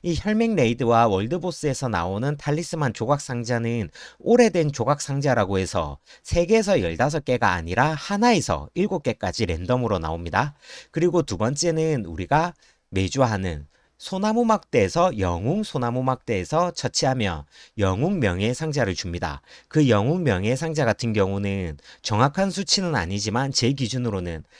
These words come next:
한 열 개당 하나, 두 개 정도가 나오더라고요. 그래서 저 같은 경우는 일주일에 조각 같은 경우를 열 개 조금 더 모았고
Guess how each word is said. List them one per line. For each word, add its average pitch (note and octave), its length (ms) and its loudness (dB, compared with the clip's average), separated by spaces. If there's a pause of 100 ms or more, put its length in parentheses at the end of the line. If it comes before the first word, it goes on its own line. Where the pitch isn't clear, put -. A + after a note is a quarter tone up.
한 E3+ 200 -2
열 B2+ 180 6
개당 A3 400 0
하나, G#3 260 0
두 F3 140 -4
개 B2 120 0
정도가 G2+ 420 -2
나오더라고요. F2 840 -4 (400)
그래서 F#3 300 0
저 A#2 160 2
같은 D#3+ 340 0
경우는 A#2+ 460 0
일주일에 C3+ 800 0 (260)
조각 D#3+ 320 2
같은 A2+ 320 -2
경우를 G#2 500 -2
열 B2 200 2
개 G3+ 160 -4
조금 F#3+ 420 -4
더 C#3+ 120 4
모았고 G2 600 -2